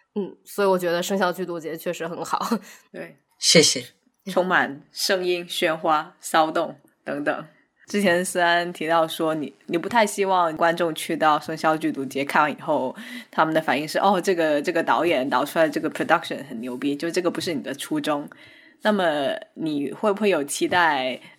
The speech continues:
Speaker 2: 剧读节的观众有怎么样的一个反应呢？比如说看完以后觉得这个剧作家很牛逼，这个文本很牛逼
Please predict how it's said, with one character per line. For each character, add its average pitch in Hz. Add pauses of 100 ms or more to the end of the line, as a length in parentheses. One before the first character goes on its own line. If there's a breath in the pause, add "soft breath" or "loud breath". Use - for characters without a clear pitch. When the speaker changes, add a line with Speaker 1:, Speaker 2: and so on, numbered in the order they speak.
(140)
Speaker 2:
剧 185
读 160
节 160
的 156
观 165
众 175
有 143
怎 147
么 127
样 156
的 135
一 127
个 147
反 -
应 156
呢？ 147
比 151
如 135
说 156 (380 soft breath)
看 185
完 156
以 -
后 156
觉 143
得 143
这 220
个 160 (280)
剧 269
作 175
家 147
很 139
牛 104
逼， 135
这 175
个 113 (540 loud breath)
文 170
本 190
很 -
牛 120
逼 127